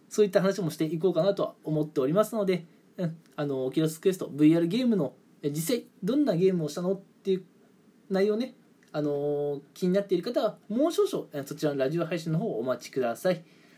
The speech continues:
それでは本日も、えー、聞いてくださってありがとうございました。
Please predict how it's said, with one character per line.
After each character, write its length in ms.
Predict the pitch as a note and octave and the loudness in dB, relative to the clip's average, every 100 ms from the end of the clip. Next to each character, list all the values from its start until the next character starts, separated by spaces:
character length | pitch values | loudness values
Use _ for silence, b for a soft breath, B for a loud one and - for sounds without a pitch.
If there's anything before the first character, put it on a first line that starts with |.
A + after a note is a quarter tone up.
| b | b
そ 80 | - | -2
れ 60 | A#3+ | 2
で 60 | |
は 60 | G3+ | 2
本 180 | G#3+ F#3+ | 2 -2
日 180 | E3 | -2
も、 200 | G#3 G#3 - | -4 -4 -6
え 360 | B2 A#2 A2 - | -8 -6 -8 -8
ー、 40 | |
聞 80 | C3+ | -4
い 40 | |
て 100 | C#3 | -4
く 100 | C3+ | -4
だ 80 | D3 | -4
さ 100 | F#3 | -6
っ 40 | |
て 120 | F3 - | -4 -6
あ 80 | - | -2
り 100 | C3+ | -2
が 80 | C3 | 0
と 120 | B2 | -2
う 40 | A2+ | -6
ご 80 | |
ざ 80 | A#2+ | -4
い 60 | D3+ | -2
ま 80 | G#3+ | -2
し 60 | |
た。 180 | - - | -2 -8